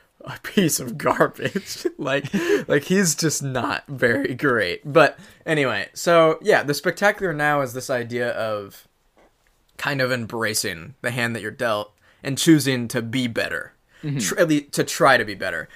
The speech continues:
Speaker 1: And Sutter's been, been groveling. He's been, like, afraid of that. That's, so that's where the alcoholism comes in. He just, he uses that to cope, you know? And,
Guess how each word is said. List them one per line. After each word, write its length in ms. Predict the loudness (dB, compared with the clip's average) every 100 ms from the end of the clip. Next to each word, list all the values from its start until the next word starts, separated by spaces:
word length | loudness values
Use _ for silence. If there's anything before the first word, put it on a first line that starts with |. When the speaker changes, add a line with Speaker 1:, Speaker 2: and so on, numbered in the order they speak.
| -6
Speaker 1:
And 160 | -4 2
Sutter's 380 | 8 8 8 6
been, 300 | 4 2 -4 -14 -20 -20 _ _ _ -6
been 300 | 4 4 4
groveling. 640 | 4 10 10 10 2 2 0
He's 220 | -2 0
been, 440 | 0 0 -2 -4
like, 320 | -4 -4 -6 _ -6
afraid 440 | -2 6 8 8
of 120 | 2
that. 280 | -2 -4 -6 _ -8
That's, 200 | -8 -2
so 100 | 0
that's 240 | 0 0
where 100 | 0
the 80 | 2
alcoholism 580 | 2 0 -2 -4 -8 -14
comes 260 | -16 -16 -18
in. 240 | -18 -20 -20 _ _
He 120 | -4
just, 300 | -2 -4 -8 _ _
he 140 | 0
uses 300 | 2 2 0
that 180 | -2 -2
to 80 | -6
cope, 360 | -4 -4 -6 -14
you 140 | -8
know? 220 | -6 -4 -6
And, 140 | -8